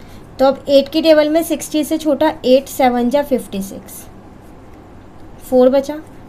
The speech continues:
Similarly एक बार आप decimal ले चुके हो तो एक ज़ीरो आप यहाँ easily ले सकते हो,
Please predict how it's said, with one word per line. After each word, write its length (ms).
Similarly 560
एक 200
बार 140
आप 140
decimal 420
ले 180
चुके 260
हो 160
तो 100
एक 200
ज़ीरो 240
आप 180
यहाँ 180
easily 380
ले 160
सकते 340
हो, 100